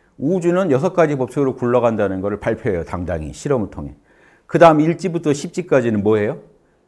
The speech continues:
점점 더 보시의 능력을 더 개발하고 보시의 역량, 지계의 역량, 인욕, 정진, 그거의 역량을 더 개발해야지 더 나아지는 건 없어요.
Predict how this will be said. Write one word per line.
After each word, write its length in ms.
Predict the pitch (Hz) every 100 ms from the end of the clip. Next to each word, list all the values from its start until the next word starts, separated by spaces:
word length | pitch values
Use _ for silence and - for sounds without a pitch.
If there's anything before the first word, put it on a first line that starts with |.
| _ _ _ _
점점 680 | - 180 233 233 208 196 190
더 180 | 185
보시의 480 | 185 170 180 175 160
능력을 420 | 127 113 117 113
더 140 | 110 107
개발하고 640 | - 85 90 85 82 87
보시의 460 | - 117 - 117 101
역량, 380 | 92 98 98
지계의 480 | 95 - 98 101 98
역량, 440 | 90 90 95 101 - - _ -
인욕, 400 | 104 117 110 -
정진, 520 | 107 104 104 107 -
그거의 440 | - 131 143 139
역량을 500 | 110 110 120 135 147
더 120 | 143
개발해야지 840 | - - _ _ _ _ - 92 110
더 140 | -
나아지는 640 | 110 92 107 120 117 117 107
건 140 | 107
없어요. 360 | 85 - 82